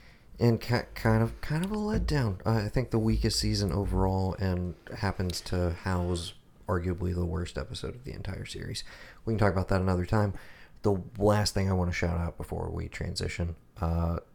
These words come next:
Fleabag season two, which is also on Amazon Prime, as is Too Old to Die Young. Uh, it's brief. It's only six episodes. You can also watch the first season, which is very brief. It's also six episodes.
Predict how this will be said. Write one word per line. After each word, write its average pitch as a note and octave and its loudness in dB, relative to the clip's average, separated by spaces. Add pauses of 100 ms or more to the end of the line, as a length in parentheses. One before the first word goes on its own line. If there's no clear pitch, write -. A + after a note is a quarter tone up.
Fleabag G2+ 6
season F2+ 0
two, C#3+ 4 (460)
which - -8
is E2+ -2
also F2 0
on F#2+ 0
Amazon G2 -2
Prime, G2 0
as F#2+ 6
is B2 -4 (440)
Too - 0
Old G#2 2
to A#2 -12
Die G#2+ 2
Young. A2+ -2 (640)
Uh, F2+ 4 (840)
it's - -2
brief. F#2+ -4 (360)
It's - -8
only D#2+ -2
six - -2
episodes. A2 -2 (300)
You F#2 -10
can - -4
also - -8
watch C#2+ -8
the - -4
first F2 -2
season, A#2+ -4 (500)
which - -16
is - -14
very - -10
brief. F#2+ -4 (200)
It's - -6
also F2 -4
six - -8
episodes. E2+ -8